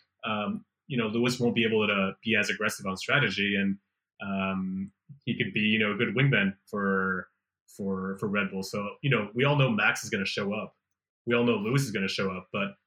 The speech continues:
how good are their other drivers going to be? You know, I think Bottas could actually be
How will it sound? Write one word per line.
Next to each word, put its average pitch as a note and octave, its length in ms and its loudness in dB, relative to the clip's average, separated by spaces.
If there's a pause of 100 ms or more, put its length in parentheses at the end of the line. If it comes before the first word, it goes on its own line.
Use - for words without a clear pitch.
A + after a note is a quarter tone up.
(180)
how B2 180 4
good B2 200 4
are A2 120 2
their G#2 460 2
other A#2 160 2
drivers G#2+ 400 0
going G2 160 -4
to F#2 80 -6
be? F2 240 -12 (120)
You G2+ 100 -6
know, F#2 160 -6 (100)
I A#2 100 0
think A2+ 320 -2 (320)
Bottas A#2+ 400 2
could A#2 120 2
actually G#2 500 0 (240)
be G2+ 340 0